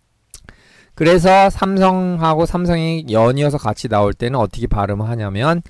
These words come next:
앞에 삼성을, 예, 이성어로 발음합니다. 니하오, 예, 부드럽죠.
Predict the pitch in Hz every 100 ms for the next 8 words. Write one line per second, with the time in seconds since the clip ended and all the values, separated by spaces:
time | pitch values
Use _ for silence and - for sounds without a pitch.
0 | - _ - 98 - 120 123 113 104 110
1 | 139 117 92 117 120 127 123 117 101 92
2 | 85 82 82 - _ _ _ _ _ _
3 | 107 107 143 180 180 - 104 85 71 78
4 | 147 - _ _ _ _ - 107 - 175
5 | 190 160 - 120 127